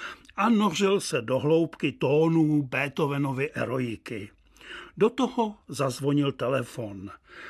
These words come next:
Otec chvíli poslouchal, co mu říká sluchátko. Pak zbledl a těžce dosedl na židli, z níž se ještě před chvílí radoval spolu s Beethovenem. Umřela babička.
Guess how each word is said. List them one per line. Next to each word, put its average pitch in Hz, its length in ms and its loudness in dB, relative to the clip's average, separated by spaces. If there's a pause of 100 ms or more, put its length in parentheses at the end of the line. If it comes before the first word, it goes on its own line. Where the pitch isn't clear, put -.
(180)
Otec 220 440 0
chvíli 156 360 0
poslouchal, 170 680 0
co - 240 0
mu 170 180 2
říká 165 440 -2
sluchátko. 123 880 -6 (380)
Pak 113 200 0
zbledl 147 680 0 (380)
a 170 220 0
těžce - 640 -2
dosedl 139 440 -2
na 107 200 -4
židli, 151 520 0 (320)
z 123 120 -4
níž 247 280 6
se 156 120 2
ještě 151 340 2
před - 260 -6
chvílí 175 460 0
radoval 143 800 0
spolu 131 460 -6
s 120 80 -8
Beethovenem. 117 920 -6 (500)
Umřela 143 600 -2
babička. 107 760 -8